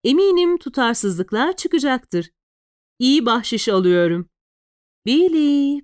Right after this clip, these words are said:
Billy, Billy." Eve iç geçirerek başını salladı. "İşleri gereksiz yere zorlaştırıyorsun.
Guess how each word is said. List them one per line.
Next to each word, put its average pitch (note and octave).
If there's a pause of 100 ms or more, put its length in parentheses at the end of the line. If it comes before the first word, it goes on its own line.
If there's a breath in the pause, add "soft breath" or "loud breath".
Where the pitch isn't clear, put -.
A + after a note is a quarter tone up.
Billy, E3+
Billy." C3 (680)
Eve C4 (200)
iç -
geçirerek E3+
başını F3+
salladı. C#3+ (540)
"İşleri E4
gereksiz A#3+
yere G3+
zorlaştırıyorsun. E3+